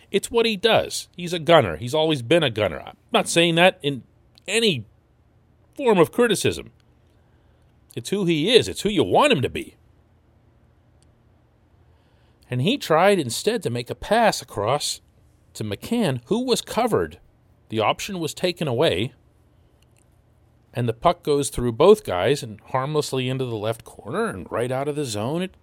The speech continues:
goes. It, it, this is, Jeff Carter was just gripping and ripping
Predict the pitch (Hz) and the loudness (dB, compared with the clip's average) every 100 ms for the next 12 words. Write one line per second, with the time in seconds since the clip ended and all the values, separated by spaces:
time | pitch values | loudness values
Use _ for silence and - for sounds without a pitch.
0 | _ 202 247 190 - 139 - 185 190 285 | _ -10 -4 -4 -4 -8 -10 -12 -10 -8
1 | - 220 185 - - - - - - _ | -8 -8 -12 -16 -20 -20 -20 -20 -20 _
2 | _ _ _ _ _ _ _ _ _ _ | _ _ _ _ _ _ _ _ _ _
3 | _ _ _ - 247 247 - 240 254 185 | _ _ _ -6 -4 -4 -6 -4 -2 -2
4 | 147 - 170 - _ _ _ - 123 233 | -4 -6 -10 -12 _ _ _ -12 -2 0
5 | - 240 180 214 330 254 135 | 2 0 4 4 4 2 -2